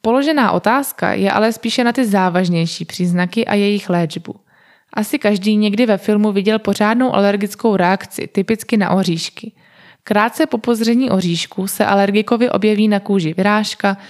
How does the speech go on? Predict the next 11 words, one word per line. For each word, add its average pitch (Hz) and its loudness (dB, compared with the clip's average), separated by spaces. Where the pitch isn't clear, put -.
začne 196 0
otékat, 202 0
může 254 2
mu 262 2
být 190 0
nevolno, 214 2
někdy 202 2
dokonce 214 0
i 214 0
začne 196 0
zvracet. 170 -4